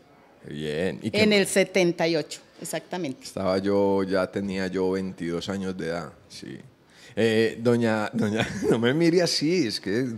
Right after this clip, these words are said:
Speaker 1: yo duermo en un refrigerador. <laughs> ¿No es cierto, Juanga? Eh, <laughs> doña Ligia, su familia, ¿qué piensa la gente y sus amigos y su familia de que usted ande en moto por todo el país? Y, y, y, pues, mi mamá no se iría a andar en moto por todo el país.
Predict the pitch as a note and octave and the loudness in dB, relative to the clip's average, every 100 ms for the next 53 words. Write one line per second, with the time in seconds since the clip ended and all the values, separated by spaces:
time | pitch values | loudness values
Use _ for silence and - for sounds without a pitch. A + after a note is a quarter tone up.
0 | - - G#2 A#2 B2 C3 C#3 C#3 C#3+ C3 | -12 -8 6 8 8 6 4 0 0 0
1 | C3+ C3 G#2+ F#2+ G2 A2+ E3 - - - | 0 0 -2 -2 2 4 4 0 -12 -20
2 | - A#2+ D3+ C#3+ E3 - - - - - | -2 0 4 4 4 2 -2 -8 -20 -4
3 | A2+ A2+ - - - - - - - - | 0 0 -2 -16 -20 -20 -16 -14 -14 -16
4 | - A3+ - F#3+ - E3+ - - - - | -8 -6 0 0 2 -2 -2 -4 -8 -8
5 | - G#3 F#3 C3 B2+ C#3 B2+ F#2+ - - | -16 -12 -2 2 6 6 4 0 -4 -16
6 | - - - _ _ _ _ _ _ - | -20 -20 -20 _ _ _ _ _ _ -12
7 | - G2 F#2+ A#2 G#2+ E2 - - - A2 | -6 -4 -2 -2 -2 -6 -10 -20 -8 -4
8 | G#2+ - B2+ C3 B2 D3 G#2+ F#2+ G#2 F#2+ | -4 -2 0 0 0 -2 -2 -2 -2 0
9 | B2+ B2 G#2 F#2 F2 F2 G2+ A2 A#2 G#2 | -2 -2 -6 -6 -6 -4 0 2 2 0
10 | F#2 F#2 A#2+ G#2 F#2 E2+ G2+ G2 A2+ A#2+ | -2 0 0 0 -4 -4 -2 0 0 0
11 | B2 C3 B2+ - G2 - A2 B2 G#2 F#2+ | 2 0 0 -2 -4 0 0 2 0 2
12 | F#2+ G2+ - - - - - - B2 A#2 | 0 -2 -6 -14 -20 -20 -20 -4 -2 -2
13 | G#2 F#2 - G2 F#2+ G2+ G2+ G2+ G2 F#2+ | -2 -6 -8 -12 -4 0 2 4 4 4
14 | A2 A3+ F4+ - B2+ D3+ G#3 C3+ C3 B2 | 4 6 6 6 8 8 6 6 6 4
15 | A#2 B2 A#2 A2 G2+ A2+ G2+ E2+ G2 A#2 | 4 2 0 0 0 0 0 0 0 0
16 | - | -4